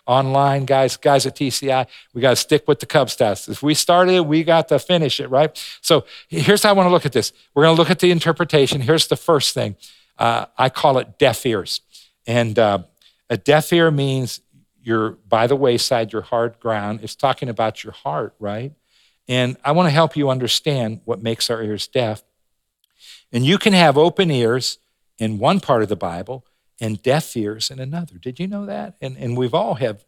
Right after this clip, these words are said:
have had that, right? So what makes our ears closed or deaf? Guys, there's two things. One is, since the time you were born, since you took your first breath, as you grew up in this world,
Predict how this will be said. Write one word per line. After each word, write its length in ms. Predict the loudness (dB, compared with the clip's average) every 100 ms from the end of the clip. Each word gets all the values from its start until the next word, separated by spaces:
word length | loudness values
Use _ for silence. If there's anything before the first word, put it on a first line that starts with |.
| _
have 180 | -12 -10
had 380 | -8 -8 -8
that, 220 | -12 -14 -12
right? 340 | -10 -8 -10 _ _ -20 _
So 160 | -2 2
what 260 | 2 2
makes 320 | 2 2 2 2
our 160 | 2 2
ears 300 | 0 0 -2
closed 680 | -4 0 2 2 -2 -8 -10
or 140 | -14 _ _
deaf? 420 | -2 -2 -8 -16 _ _ _ _
Guys, 400 | 2 2 0 -6 _ _
there's 220 | -10 -10
two 180 | -6 -6
things. 480 | -6 -6 -6 -6 -4
One 260 | 0 2
is, 420 | 2 0 2 0 -6 _ _ _
since 280 | -2 0 0
the 140 | -2
time 340 | -2 0 2 0
you 140 | -2
were 120 | -4
born, 420 | -4 -4 -4 -6
since 340 | -8 -8 -10 -8
you 240 | -8 -10 _ -10
took 240 | -10 -8
your 80 | -14
first 560 | -12 -8 -6 -8 -10 -12
breath, 320 | -12 -14 -20 _ -18
as 200 | -14 -12
you 80 | -12
grew 340 | -10 -6 -4 -4
up 160 | -4
in 140 | -10 -8
this 260 | -8 -10
world, 380 | -10 -8 -8 -12